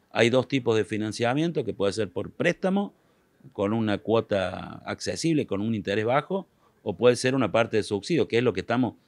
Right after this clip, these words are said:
tratando de buscar, por lo menos para la primera etapa, y así comprometernos, que es lo que hemos dicho la enosa,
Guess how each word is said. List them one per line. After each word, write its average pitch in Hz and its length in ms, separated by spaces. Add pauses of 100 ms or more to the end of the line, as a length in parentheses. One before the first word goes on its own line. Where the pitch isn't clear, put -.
(200)
tratando 123 420
de 113 60
buscar, 123 300 (160)
por 107 100
lo 113 80
menos 151 200
para 110 140
la 101 100
primera 123 300
etapa, 107 320
y 92 60
así 143 400 (360)
comprometernos, 135 840
que 113 140
es 123 60
lo 110 100
que 101 100
hemos 101 380
dicho 107 260
la 113 80
enosa, 139 400